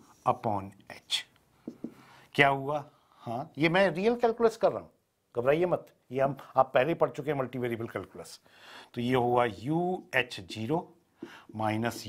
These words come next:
U zero zero upon H। हाँ, क्या आया जी? U H zero क्या होगा? एच स्क्वायर प्लस ज़ीरो। एच स्क्वायर प्लस ज़ीरो मीन्स क्या आया? एच स्क्वायर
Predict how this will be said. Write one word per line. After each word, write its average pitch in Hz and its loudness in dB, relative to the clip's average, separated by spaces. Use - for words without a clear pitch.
U 151 4
zero 98 -8
zero 147 2
upon 98 -6
H। - -12
हाँ, 104 -12
क्या 143 10
आया 143 4
जी? 170 -12
U 127 -2
H 139 0
zero 143 0
क्या 147 6
होगा? 120 -2
एच 131 2
स्क्वायर 143 4
प्लस 175 2
ज़ीरो। 156 2
एच 120 -2
स्क्वायर 139 2
प्लस 139 -2
ज़ीरो 131 -4
मीन्स 143 -4
क्या 139 4
आया? 135 -2
एच 120 -6
स्क्वायर 110 -8